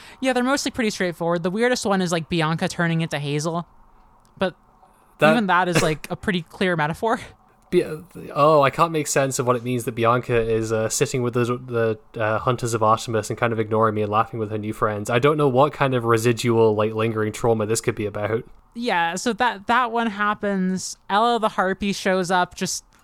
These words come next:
Speaker 1: saying what I assume is a line from the new prophecy for the next series. <laughs>
Speaker 2: You think he's doing that again? He's just dropping in the next great prophecy fu-,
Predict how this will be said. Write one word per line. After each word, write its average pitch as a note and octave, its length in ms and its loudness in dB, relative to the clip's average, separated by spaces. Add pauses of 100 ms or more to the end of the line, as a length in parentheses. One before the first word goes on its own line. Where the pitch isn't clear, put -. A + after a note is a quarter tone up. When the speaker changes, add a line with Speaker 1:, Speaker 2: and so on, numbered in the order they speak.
Speaker 1:
saying F3+ 440 0
what F3+ 100 2
I F3 80 2
assume F3 500 2
is F3 160 0
a E3 240 0 (140)
line F3+ 480 0
from F3+ 220 0
the E3+ 100 0
new E3+ 240 2
prophecy F3+ 560 -2
for F#3 160 -2
the E3+ 80 0
next E3+ 260 -2
series. G3+ 520 -2 (320)
<laughs> B3 80 8 (100)
Speaker 2:
You A#3+ 300 4
think F#3 160 4
he's F3 120 -2
doing D3+ 220 4
that D3+ 140 2
again? B2+ 240 2
He's B2+ 140 2
just A#2 140 -2
dropping A2+ 380 0
in A2+ 240 2
the A2 80 -2
next A#2 240 -2
great A#2+ 220 -4
prophecy A#2+ 560 -6 (160)
fu-, - 100 -14